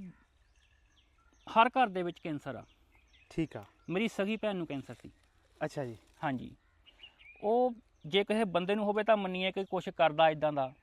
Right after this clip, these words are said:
Speaker 1: ਉਹਨੂੰ ਹੋ ਗਿਆ।
Speaker 2: ਠੀਕ ਆ।
Speaker 1: ਪਰ ਇੱਕ ਕੁੜੀ ਨੂੰ, ਔਰਤ ਨੂੰ, ਜਿਹਦਾ ਕਿਸੇ ਤੱਕ ਬੱਚਾ ਵੀ ਨਹੀਂ ਹੈਗਾ,
Speaker 2: ਜੀ।
Speaker 1: ਉਹਨੂੰ ਕੈਂਸਰ ਹੋ ਜਾਣਾ,
Speaker 2: ਜੀ।
Speaker 1: ਇੱਕ ਬਹੁਤ ਮੰਦਭਾਗੀ ਘਟਨਾ ਆ।
Speaker 2: ਠੀਕ ਆ ਜੀ।
Speaker 1: ਬਸ ਉਸ ਤੋਂ ਬਾਅਦ ਫਿਰ ਐਸਾ ਮਨ ਫਿਰਿਆ ਕਿ ਨਹੀਂ,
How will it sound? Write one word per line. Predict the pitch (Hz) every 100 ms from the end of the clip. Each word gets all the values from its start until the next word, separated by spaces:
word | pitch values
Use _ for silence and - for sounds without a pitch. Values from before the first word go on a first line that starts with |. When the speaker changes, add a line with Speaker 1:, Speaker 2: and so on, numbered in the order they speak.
| -
Speaker 1:
ਉਹਨੂੰ | 180 190 147
ਹੋ | 135 117
ਗਿਆ। | 110 - _ _ _ _
Speaker 2:
ਠੀਕ | 143 135
ਆ। |
Speaker 1:
ਪਰ | 214 214
ਇੱਕ | 208 - 220 220 214 - _ _ _ -
ਕੁੜੀ | 190 202
ਨੂੰ, | 190 175 170 -
ਔਰਤ | 180 185 -
ਨੂੰ, | 180 160 151 _ _ _ _ _ _ _ _ -
ਜਿਹਦਾ | 185 208
ਕਿਸੇ | 196 190
ਤੱਕ | 196
ਬੱਚਾ | 160 175 202 190
ਵੀ | 190
ਨਹੀਂ | 190
ਹੈਗਾ, | 156 160 151 147 139
Speaker 2:
ਜੀ। | 139 120
Speaker 1:
ਉਹਨੂੰ | 175 220
ਕੈਂਸਰ | 214 170 151 170
ਹੋ | 156
ਜਾਣਾ, | 143 139 135 135 _ -
Speaker 2:
ਜੀ। | 127 127
Speaker 1:
ਇੱਕ | 165 165
ਬਹੁਤ | 156 180
ਮੰਦਭਾਗੀ | 160 139 123 147 117 117 - - _ _ - 139
ਘਟਨਾ | 110 107
ਆ। | 101 - _ -
Speaker 2:
ਠੀਕ | 156 -
ਆ | 113
ਜੀ। | 110
Speaker 1:
ਬਸ | 143 160
ਉਸ | 180 190
ਤੋਂ | - 202
ਬਾਅਦ | 180 190
ਫਿਰ | 202 170
ਐਸਾ | 160 175
ਮਨ | 175 170
ਫਿਰਿਆ | 151 151 160 151 - _ _
ਕਿ | 156
ਨਹੀਂ, | 156 135